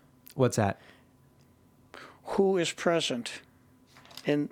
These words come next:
Speaker 2: that verse you're reading? Who is present? Who are the characters?
Speaker 1: Who are the characters? Well, you're in
Speaker 2: Who
Speaker 1: the, you're in God's throne room.
Speaker 2: Yes, that's the place.
Speaker 1: Right? So
Speaker 2: Yes.
Speaker 1: God's there.
Speaker 2: People need to listen to this 'cause people just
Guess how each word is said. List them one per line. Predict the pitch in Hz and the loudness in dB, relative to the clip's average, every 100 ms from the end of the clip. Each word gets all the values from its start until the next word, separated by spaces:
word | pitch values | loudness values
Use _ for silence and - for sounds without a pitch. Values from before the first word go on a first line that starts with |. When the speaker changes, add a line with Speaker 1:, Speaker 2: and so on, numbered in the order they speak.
| - | 0
Speaker 2:
that | 147 147 160 | 0 0 0
verse | 160 156 - | 2 2 0
you're | 143 | -2
reading? | 135 147 135 113 - | 0 0 0 -4 -2
Who | 185 330 | -2 0
is | 240 180 | -2 -4
present? | - 190 185 - 107 101 | -4 -2 0 -2 -6 -4
Who | 226 | -4
are | |
the | 180 | -4
characters? | - 165 151 123 - - - - _ _ _ _ - - _ _ - | -2 0 0 -4 -6 -6 -6 -8 _ _ _ _ -20 -20 _ _ 0
Speaker 1:
Who | 139 | 2
are | |
the | 127 | 4
characters? | 127 127 147 196 165 | 4 2 2 0 4
Well, | 120 135 | 6 6
you're | 143 | 6
in | 131 | 2
Speaker 2:
Who | |
Speaker 1:
the, | 107 - - - | 0 -6 -20 -8
you're | 135 139 139 | 2 4 4
in | 120 | 4
God's | 127 147 - | 4 4 2
throne | 147 123 107 | 4 4 6
room. | 104 131 143 - _ - | 2 0 -6 -16 _ -4
Speaker 2:
Yes, | 120 123 131 180 - - | 0 2 4 2 0 -2
that's | 143 135 | 0 0
the | - | 0
place. | 151 208 147 185 - - - | 2 4 4 0 -4 -8 -6
Speaker 1:
Right? | 117 113 127 147 - - | 4 6 6 2 -12 -4
So | - | 0
Speaker 2:
Yes. | 123 | 4
Speaker 1:
God's | 120 127 127 | 6 4 4
there. | 117 110 117 143 - 285 - - - | 4 4 4 0 -8 -14 -14 -16 -2
Speaker 2:
People | 160 165 175 | 0 4 4
need | 202 220 | 2 2
to | |
listen | 214 240 226 180 160 | 2 2 2 0 2
to | |
this | 156 156 | 2 0
'cause | - 135 | -2 -2
people | 165 160 170 170 | -2 0 0 2
just | 175 156 | 0 -2